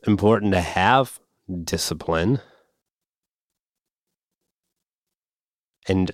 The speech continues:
you can choose who you want to be by throwing yourself in the right environments with the right people. This is something I've learned. This is why I went to events. I'll go around in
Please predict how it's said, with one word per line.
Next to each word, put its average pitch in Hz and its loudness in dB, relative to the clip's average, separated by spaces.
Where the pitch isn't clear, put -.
you 104 4
can 117 4
choose 143 4
who 120 4
you 104 2
want 101 4
to 87 2
be 92 2
by 85 0
throwing 113 4
yourself 95 0
in 92 -4
the 87 -2
right 90 -2
environments 87 -2
with 82 -10
the 82 -8
right 82 -6
people. - -8
This 95 0
is 92 0
something 87 0
I've 90 4
learned. 78 -2
This 92 -4
is 92 -2
why 90 4
I 87 0
went 87 -2
to - -6
events. 90 -4
I'll 87 0
go 90 2
around 87 2
in 85 -2